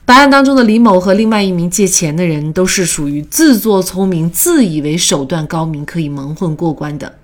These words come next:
但是没有想到魔高一尺，道高一丈。李某不仅要还钱，甚至还要为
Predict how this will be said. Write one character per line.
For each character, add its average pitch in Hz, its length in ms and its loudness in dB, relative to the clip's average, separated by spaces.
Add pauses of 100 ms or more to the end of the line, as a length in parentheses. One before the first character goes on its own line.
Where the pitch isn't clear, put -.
(340)
但 226 160 2
是 208 140 0
没 180 140 -2
有 180 120 -2
想 151 280 -2
到 156 200 -6 (220)
魔 180 300 0
高 214 280 4
一 196 200 -2
尺， - 420 -2 (240)
道 165 220 0
高 147 260 -8
一 147 180 -10
丈。 156 240 -8 (640)
李 254 180 6
某 214 180 6
不 202 140 0
仅 175 160 -2
要 170 120 0
还 151 300 -6
钱， - 420 -6
甚 190 300 2
至 160 180 -4 (160)
还 165 220 -4
要 160 180 -2
为 160 220 0